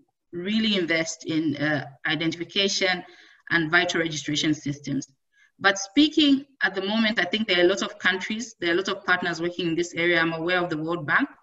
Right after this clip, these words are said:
in my country, Zambia, that have been supporting the whole vital registration and I D system. Here in Nigeria as well, there are programs around that. But in terms of the immediate needs that we need to do,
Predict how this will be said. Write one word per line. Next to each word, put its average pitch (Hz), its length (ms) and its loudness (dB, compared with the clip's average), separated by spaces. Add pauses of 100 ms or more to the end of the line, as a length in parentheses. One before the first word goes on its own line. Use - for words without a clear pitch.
(100)
in 165 220 2
my 156 200 2
country, 175 380 -2
Zambia, 165 480 0
that 165 120 -6
have 156 140 -4
been 156 100 0
supporting 160 720 -4 (480)
the 160 120 -4
whole 165 280 -2
vital 175 320 4
registration 165 760 -2
and 151 380 0
I 165 180 4
D 156 280 -6
system. 202 580 -4
Here 208 260 2
in 185 80 0
Nigeria 175 420 2
as 165 160 -2
well, 185 420 -2 (420)
there 175 120 0
are 170 80 -4
programs 180 400 -2
around 156 320 2
that. 151 240 -2
But - 220 0
in 220 120 -4
terms 240 340 4
of 185 160 4 (140)
the 180 160 -2
immediate 190 520 0
needs 180 340 -2
that 160 200 0
we 160 60 2
need 170 220 0
to - 100 -8
do, 160 240 -4